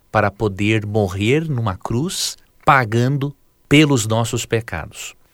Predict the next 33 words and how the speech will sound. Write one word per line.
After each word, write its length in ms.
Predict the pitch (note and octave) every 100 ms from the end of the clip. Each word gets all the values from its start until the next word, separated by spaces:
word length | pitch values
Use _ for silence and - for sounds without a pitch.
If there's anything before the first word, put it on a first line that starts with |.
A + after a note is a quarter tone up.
| -
Vou 140 | E3
ler 180 | G3+ G#3
para 160 | G3
você 240 | F3 F3 F3+
dois 280 | E3 G#3 -
textos 340 | D#3 - A#2+
bíblicos, 580 | F#2 D#2+ D#2 E2 D#2 -
Lucas 720 | A#2 G#3 G#3 A#3 A#3 - -
dois, 520 | G#2+ A2 G#2+ F#2 -
verso 300 | G#2 F2+ -
sete 580 | E3 - D#3+ E3 - A#3 -
e 140 | F3
Filipenses 760 | E3+ F3+ F3 F3 C3+ C3+ - C3
dois, 240 | A2 G#2
cinco 300 | G#2 - G#2
a 60 | A#2+
oito. 220 | G#2 - _ _
Lucas 320 | - G#2+ B2+ A2+
dois, 200 | B2+ A#2+
verso 260 | B2+ -
sete 340 | C3+ C3+ C3 B2+
diz 120 | A#2+
o 80 | A#2+
seguinte: 560 | B2+ G#2+ D#2 - - - - - - - -
"E 200 | C3 A#2
ela 200 | C3+ F3
deu 280 | C3+ C#3 C#3
à 60 |
luz 300 | A2+ A2+ A#2
o 60 | A2
seu 220 | - G2
filho 500 | F#2+ - C3 E3 F3
primogênito, 1000 | F3+ A#2+ G#2 F#2+ F2 F2 F#2 G#2+ - F#3+